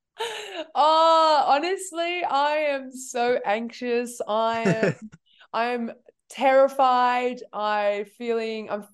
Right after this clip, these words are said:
Speaker 1: feeling stressed, but I'm excited. Look, it's gonna be very weird for me. I'm, I've been in that Dandenong Rangers Southside Flyers program for eight years.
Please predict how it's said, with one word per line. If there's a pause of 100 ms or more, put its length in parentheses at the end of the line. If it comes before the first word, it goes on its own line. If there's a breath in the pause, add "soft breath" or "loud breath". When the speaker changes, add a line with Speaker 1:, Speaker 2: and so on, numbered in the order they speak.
Speaker 1:
feeling
stressed,
but (580 loud breath)
I'm
excited.
Look,
it's
gonna
be
very
weird
for
me.
I'm, (160)
I've
been
in
that
Dandenong
Rangers
Southside
Flyers
program
for (120)
eight
years.